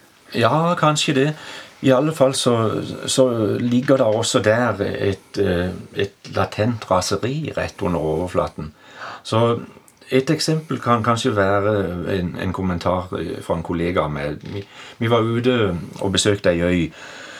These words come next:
eh, ikke så langt ifra der, kysten av, av Øst-Sumatra. Bare en times båttur ut gjennom der. Det gikk båt ut to ganger om dagen.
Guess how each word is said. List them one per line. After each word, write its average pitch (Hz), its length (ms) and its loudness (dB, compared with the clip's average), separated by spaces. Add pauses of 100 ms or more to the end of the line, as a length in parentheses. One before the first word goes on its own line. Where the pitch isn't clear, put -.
(520)
eh, 87 420 0
ikke 92 260 -2
så 104 120 2
langt 87 260 2
ifra 92 200 2
der, 82 540 2
kysten 82 460 -2
av, 76 520 0
av 78 540 0
Øst-Sumatra. 80 760 -2 (320)
Bare 82 360 0
en 80 140 -2
times 82 400 -4
båttur 82 500 0
ut 80 80 0
gjennom 76 280 0
der. 71 180 0
Det 80 120 0
gikk 82 220 -4
båt 87 280 0
ut 78 160 -2
to 87 160 -4
ganger 76 260 -2
om 76 120 -4
dagen. 71 300 -2